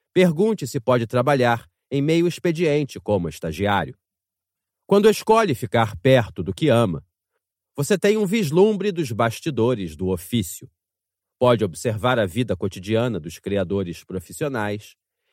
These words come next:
e entender por dentro o setor e sua infraestrutura. Depois de vivenciá-lo, você saberá se esse caminho é digno de sua devoção.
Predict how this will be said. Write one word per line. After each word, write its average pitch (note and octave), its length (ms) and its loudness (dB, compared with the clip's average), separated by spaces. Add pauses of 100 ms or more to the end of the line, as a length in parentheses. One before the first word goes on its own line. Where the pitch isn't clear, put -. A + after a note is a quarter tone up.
e C3+ 100 -4
entender F#3 520 2
por E3+ 220 0
dentro C#3+ 400 2
o C3+ 40 -6
setor A#2+ 540 -2 (280)
e E3 100 -4
sua E3+ 380 0
infraestrutura. G2+ 1120 -2 (840)
Depois B2 460 2
de G#2 80 -6
vivenciá-lo, G#2 840 0 (480)
você C#3 260 -2
saberá E3+ 460 2
se - 160 -10
esse G2 180 -6
caminho A#2+ 440 0
é D3+ 60 0
digno C3 440 -2
de D3 120 -8
sua F#2 360 -4
devoção. E2+ 580 -4